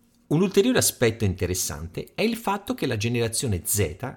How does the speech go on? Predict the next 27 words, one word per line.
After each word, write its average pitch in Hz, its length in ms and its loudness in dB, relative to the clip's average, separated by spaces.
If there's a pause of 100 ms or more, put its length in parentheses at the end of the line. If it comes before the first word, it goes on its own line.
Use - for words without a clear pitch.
sia - 200 -8
stata 110 300 -4
l'unica 208 560 0
che - 140 -4
ha 113 40 -4
posto 120 360 -2
gli 120 180 -2
N 135 140 -2
F 170 180 -4
T 208 220 -10 (180)
nei 143 200 0
primi 120 340 -2
cinque 170 380 -2
investimenti 156 840 -4 (100)
dal 135 240 -2
maggior 143 300 -2
ritorno, 113 460 -10 (560)
mentre 104 400 4
nessuna 107 340 4
delle 147 220 0
altre 208 280 -2
li 254 100 2
ha 214 60 0
posti 185 400 -2
nelle 131 220 -2
posizioni 143 560 -4
primarie, - 420 -16